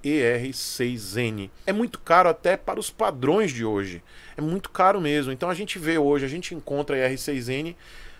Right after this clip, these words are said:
sei lá, dezesseis mil reais, dependendo do ano, dezesseis a dezoito, dezoito mil reais. Acho que máximo aí você acha por vinte mil em excelente estado.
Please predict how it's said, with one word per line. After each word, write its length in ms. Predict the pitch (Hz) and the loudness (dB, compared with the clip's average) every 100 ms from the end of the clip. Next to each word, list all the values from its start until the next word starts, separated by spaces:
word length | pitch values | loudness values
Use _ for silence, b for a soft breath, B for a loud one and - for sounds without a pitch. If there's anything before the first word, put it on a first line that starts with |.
| B | B
sei 140 | - 226 | -2 4
lá, 260 | 175 190 127 | 6 6 4
dezesseis 640 | 123 151 160 - 185 151 | 0 -4 -2 0 0 0
mil 180 | 151 151 | 0 2
reais, 340 | 139 120 139 | 2 2 2
dependendo 400 | 135 147 139 147 | 0 -2 -2 -2
do 60 | 127 | -2
ano, 340 | 123 151 131 | -2 -2 -2
dezesseis 880 | 117 131 160 - - 147 165 156 135 | -4 -4 -6 -4 -2 0 2 2 2
a 80 | 143 | 0
dezoito, 640 | 131 120 123 147 151 127 110 90 110 120 120 | -2 -4 0 0 -2 -12 -16 -16 -16 -16 -12
dezoito 360 | 110 151 156 | 2 2 2
mil 140 | 127 131 | -4 -2
reais. 340 | 117 131 131 B B B | 2 2 0 B B B
Acho 100 | - | -10
que 100 | 175 | -8
máximo 840 | 147 147 147 156 180 196 - 156 | -8 -8 -2 4 4 4 2 0
aí 120 | 143 156 | 0 0
você 220 | 156 165 | -2 -2
acha 220 | 156 160 | -2 -4
por 180 | - 139 | -4 -6
vinte 420 | 117 156 190 - | -4 -6 -6 -6
mil 320 | 127 135 160 B B B | -2 0 -2 B B B
em 80 | 151 | -2
excelente 420 | 170 - 147 160 | 0 0 -2 -4
estado. 440 | - - 120 113 | -4 0 0 0